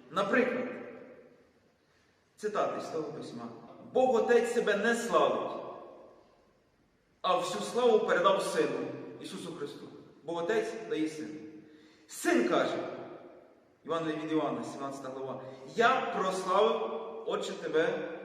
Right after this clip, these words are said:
на землі, завершив справу, яку ти доручив мені виконати». Дальше Син каже: «А Святий Дух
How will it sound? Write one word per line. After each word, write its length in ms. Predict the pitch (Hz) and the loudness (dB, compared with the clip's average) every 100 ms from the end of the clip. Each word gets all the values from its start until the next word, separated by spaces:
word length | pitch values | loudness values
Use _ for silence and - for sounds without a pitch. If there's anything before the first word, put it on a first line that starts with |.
| - - - | -14 -18 -12
на 120 | 147 | -8
землі, 360 | 156 147 120 117 - - - - - | -6 -6 -6 -8 -10 -14 -16 -20 -20
завершив 540 | - 190 185 - - 196 | -6 2 2 2 0 -4
справу, 560 | - 208 208 - 175 | -6 4 4 6 2
яку 180 | 156 185 | 0 -2
ти 120 | 185 | -4
доручив 520 | 160 160 156 185 196 170 | -2 0 -2 -4 -6 -6
мені 180 | 165 | -6
виконати». 420 | 131 123 117 113 - - - - - - _ _ _ | -6 -6 -8 -10 -14 -16 -20 -20 -20 -20 _ _ _
Дальше 360 | - 196 202 196 | 2 2 4 0
Син 300 | - 147 123 | 2 0 2
каже: 400 | 147 143 123 - - - - - - | 0 0 -2 -6 -8 -12 -14 -12 2
«А 540 | 208 214 214 - - | 4 6 4 -2 -6
Святий 600 | - 277 277 302 254 294 | -6 -6 -4 -4 -2 2
Дух 500 | 320 269 - 311 302 | 8 8 8 2 0